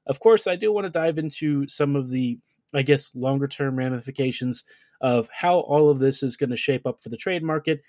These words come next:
and ultimately where Winnipeg really ranks in all of this, because as all of these deals are coming in, I think the Jets are finding themselves in a better and better position if they can play their cards right.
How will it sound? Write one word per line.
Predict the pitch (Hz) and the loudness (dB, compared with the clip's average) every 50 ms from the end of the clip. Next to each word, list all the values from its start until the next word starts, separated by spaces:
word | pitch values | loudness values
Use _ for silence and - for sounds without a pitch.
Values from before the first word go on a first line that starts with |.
| _ _ _ _ _ _ | _ _ _ _ _ _
and | - 175 170 | -6 -2 0
ultimately | 220 247 247 - 233 220 - 202 202 202 | 0 0 0 0 -2 -2 -2 -2 -2 -4
where | 240 220 147 160 190 220 226 | -4 -2 0 2 2 2 2
Winnipeg | - 175 190 190 185 - 208 190 156 | 0 -2 -6 -8 -6 -4 -4 -4 -2
really | 147 156 165 160 160 156 | 0 0 0 0 0 -2
ranks | 143 139 - 131 139 139 156 151 - - | -2 -4 -2 0 2 2 2 0 -2 -4
in | 143 131 | -2 -2
all | 123 123 120 | -2 -2 -2
of | 117 | -2
this, | 120 123 120 - - | -4 -4 -4 -6 -6
because | - 135 127 - 143 131 123 120 - - _ _ _ _ _ _ _ _ _ _ _ _ - | -6 -6 -4 -2 0 0 0 0 -2 -6 _ _ _ _ _ _ _ _ _ _ _ _ -4
as | 175 185 185 196 208 202 - | 0 2 2 4 4 2 2
all | - 175 180 180 180 | 2 2 2 2 2
of | 175 165 | 0 0
these | 160 170 165 147 | 0 0 0 0
deals | - 151 151 143 127 143 | 2 2 2 2 2 0
are | 143 | -2
coming | - 139 135 135 131 | -2 -2 -2 -2 0
in, | 127 123 | -2 -2
I | 120 | -4
think | - - 180 - | -6 -8 -10 -10
the | - | -10
Jets | 147 135 - 147 143 139 - - | -8 -2 2 2 2 2 2 -2
are | - - 151 | -2 -2 -2
finding | 147 - 151 143 139 143 139 135 | -2 0 2 2 2 2 0 0
themselves | 131 131 - - 139 131 127 120 - - _ _ _ _ _ _ - | 0 0 0 0 2 2 0 -2 -4 -8 _ _ _ _ _ _ 2
in | 139 139 135 131 127 131 135 - | 4 6 6 6 4 0 -2 -4
a | - 135 135 131 131 127 120 | -2 0 0 2 0 0 -2
better | - - 151 170 208 220 220 | -4 -4 0 2 2 2 2
and | 214 175 165 147 | 0 -2 -2 -2
better | 143 143 143 151 143 | 0 2 4 4 2
position | 139 - 139 123 127 131 120 - - 123 117 120 120 _ _ _ _ _ _ | 2 0 -2 -2 -2 -2 -2 -2 -2 -2 -2 -4 -6 _ _ _ _ _ _
if | - 147 147 147 - - | 4 6 8 8 6 4
they | - 143 139 | 2 2 2
can | 139 - 143 139 | 2 2 -2 -2
play | - 135 131 | 0 0 0
their | 123 123 113 | 0 0 -2
cards | - - 120 120 113 - - - | -2 -2 -2 0 0 -2 -4 -8
right. | 101 85 - | -10 -12 -14